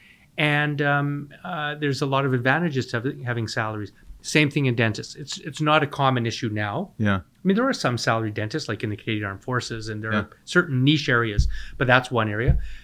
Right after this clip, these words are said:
Speaker 1: Um, community clinics, um, fly-in clinics.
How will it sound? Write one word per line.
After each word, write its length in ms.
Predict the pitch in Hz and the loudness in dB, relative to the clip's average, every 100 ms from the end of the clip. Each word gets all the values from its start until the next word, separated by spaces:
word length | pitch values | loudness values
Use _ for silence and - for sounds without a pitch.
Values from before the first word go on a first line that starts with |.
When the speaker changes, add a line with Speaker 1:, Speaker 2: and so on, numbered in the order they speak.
| - - | -16 0
Speaker 1:
Um, 480 | 139 135 135 135 - _ - - | 4 4 2 -2 -6 _ -20 -6
community 440 | - 139 143 139 | 2 4 4 2
clinics, 560 | 143 175 170 - - - - _ _ _ _ _ _ _ _ - - - | 0 2 0 0 -8 -10 -14 _ _ _ _ _ _ _ _ -14 -14 -4
um, 540 | 120 113 113 110 110 - _ | 0 0 0 -2 -6 -8 _
fly-in 760 | - - 143 170 156 117 113 - - | -6 0 2 4 2 0 -2 -6 -6
clinics. 540 | - 107 - - - | -2 -2 -4 -8 -10